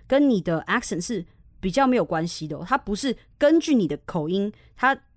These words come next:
然后才能决定说，呃，你的发-，你的英文是好还是不好。所以there's no such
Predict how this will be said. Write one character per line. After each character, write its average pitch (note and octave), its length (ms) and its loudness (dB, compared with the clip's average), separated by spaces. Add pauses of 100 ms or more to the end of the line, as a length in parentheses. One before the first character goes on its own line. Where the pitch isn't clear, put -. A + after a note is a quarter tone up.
(160)
然 G3 100 2
后 A#3+ 80 4
才 B3 120 0
能 G3+ 120 2
决 F3+ 120 0
定 G#3 120 0
说， G3 200 0
呃， F#3 120 2
你 F3 140 2
的 D#3+ 160 -2
发-， F3 260 0
你 F3 140 0
的 E3 140 -4
英 G#3+ 180 0
文 E3+ 140 0
是 F3+ 120 -6
好 E3 180 -8
还 C#3+ 120 -12
是 D3 100 -12
不 D#3 140 -10
好。 - 240 -18 (240)
所 C#4 120 -4
以 C4+ 40 -2
there's B3 260 2
no C#4+ 200 6
such - 300 0